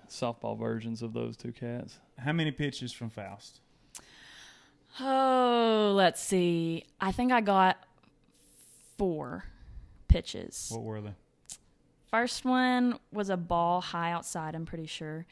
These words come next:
Speaker 2: Fastball?
Speaker 3: I think it was a curveball. And then the second one was a drop ball outside. I fouled that one off. Third one was high.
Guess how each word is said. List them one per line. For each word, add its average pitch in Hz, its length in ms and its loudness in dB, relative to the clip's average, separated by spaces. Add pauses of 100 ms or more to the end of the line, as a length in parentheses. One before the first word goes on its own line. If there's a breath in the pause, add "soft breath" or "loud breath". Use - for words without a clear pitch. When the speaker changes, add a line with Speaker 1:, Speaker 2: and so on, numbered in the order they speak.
(120)
Speaker 2:
Fastball? 123 400 -8 (1300)
Speaker 3:
I 185 60 -10
think 196 140 -8
it 196 40 -6
was 185 100 -8
a 175 60 -6
curveball. 165 440 -10 (680 loud breath)
And 185 240 -2
then 170 600 -4 (180)
the - 60 -12
second 202 360 0
one 208 340 2
was 175 680 2 (140)
a 190 80 0
drop 180 340 2
ball 165 220 0
outside. 165 440 -2
I 170 40 -2
fouled 180 280 -2
that 185 100 2
one 175 140 -2
off. 165 420 -6 (480 soft breath)
Third 202 220 2
one 214 180 2
was 208 140 -2
high. 165 580 -2